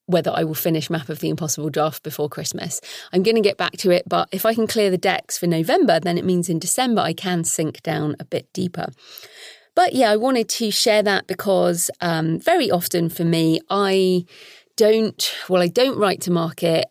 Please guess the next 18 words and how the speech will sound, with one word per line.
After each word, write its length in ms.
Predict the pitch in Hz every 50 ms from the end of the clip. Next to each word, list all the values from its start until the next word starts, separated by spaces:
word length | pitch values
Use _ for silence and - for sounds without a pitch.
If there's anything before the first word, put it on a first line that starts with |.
| -
I 100 | - 170
don't 400 | 170 147 - 196 196 202 202 -
write 460 | - 170 170 170 165 160 - - - -
to 200 | - - 185 170
a 40 | 160
production 680 | - - - 165 180 - - - - - 170 165 160
schedule. 760 | 139 - - - - 208 196 170 - - - - - 202 196 - - - - - - - _ -
I 140 | 190 196
just 200 | 180 190 180 -
make 240 | 196 185 175 175 175
sure 220 | - - 180 180 170
that 160 | 175 - 175
every 240 | 170 170 175 175 170
day 200 | 170 170 165 160
I 100 | 160 165
have 280 | 170 175 165 - -
creation 520 | - - 175 165 165 165 165 - 170 160 151
time 380 | - 165 156 156 156 151 -